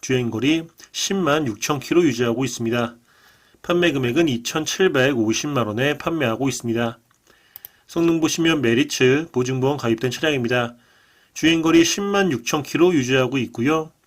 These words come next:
매연은 일 프로 나오고 있습니다. 용도 이력 없는 차량이고요. 단순 교환 없는 완전 무사고 차량입니다.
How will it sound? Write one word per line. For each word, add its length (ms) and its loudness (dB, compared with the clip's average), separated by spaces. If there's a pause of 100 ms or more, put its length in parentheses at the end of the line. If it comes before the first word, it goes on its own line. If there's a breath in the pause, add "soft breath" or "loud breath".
(260)
매연은 400 2
일 180 2
프로 220 2
나오고 320 2
있습니다. 500 -4 (680 soft breath)
용도 360 2
이력 300 4
없는 160 0
차량이고요. 720 -2 (1200 soft breath)
단순 440 0
교환 260 0
없는 480 -2 (220)
완전 500 -2
무사고 300 -2
차량입니다. 680 -2